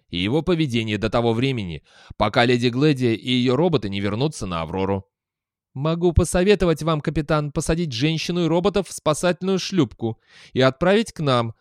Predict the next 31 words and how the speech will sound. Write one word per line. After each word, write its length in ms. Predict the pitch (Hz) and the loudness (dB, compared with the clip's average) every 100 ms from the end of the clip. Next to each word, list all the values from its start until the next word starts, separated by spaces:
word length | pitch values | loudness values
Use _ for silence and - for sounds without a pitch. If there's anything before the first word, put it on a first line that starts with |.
| - | -14
с 120 | - | 0
вашим 380 | 143 139 151 143 | 2 2 0 -2
пилотом. 540 | 160 156 120 110 107 _ _ _ | -2 0 0 -2 -10 _ _ _
Как 200 | - 135 | -4 -2
только 320 | - 151 165 | -2 -2 0
женщины 460 | 131 165 160 - 151 | 0 0 -2 -4 -2
и 60 | 156 | 0
роботы 360 | 170 147 135 | 0 0 -2
будут 400 | 120 165 160 135 | -2 0 0 0
выданы, 480 | 127 165 175 202 208 _ - - | 2 2 2 0 -2 _ -20 -10
мы 160 | 160 190 | 2 4
проводим 440 | 202 185 180 175 | 6 4 4 2
шлюпку 420 | 165 - 202 - 160 | -2 -2 -4 0 0
до 100 | 156 | 0
земли 480 | 156 175 220 208 - _ - | 0 -2 0 -2 -4 _ -4
и 100 | 135 | 2
таким 320 | 165 170 185 | 2 4 4
образом 420 | 220 175 135 139 | 4 4 2 2
вознаградим 640 | 147 147 170 165 170 220 175 | 0 0 0 0 0 0 2
вас 160 | 113 | 2
за 160 | 110 135 | 2 0
потерю 440 | 156 143 160 147 | 2 0 2 2
времени 420 | 127 160 220 170 156 | 2 0 0 -2 -2
и 20 | |
беспокойства. 840 | 156 - 180 - 127 - 107 101 _ _ _ | -2 -2 -2 2 0 0 -4 -6 _ _ _
Торговец 600 | - 139 151 190 135 - - | 2 2 4 4 4 0 -12
не 220 | 143 165 185 | -6 -2 2
должен 420 | 202 170 123 131 | 6 6 4 0
возражать 480 | 120 123 120 127 - | 0 0 0 0 -2
против 360 | 131 131 - | -4 -4 -4
этого. 360 | 123 123 113 | -4 -2 -4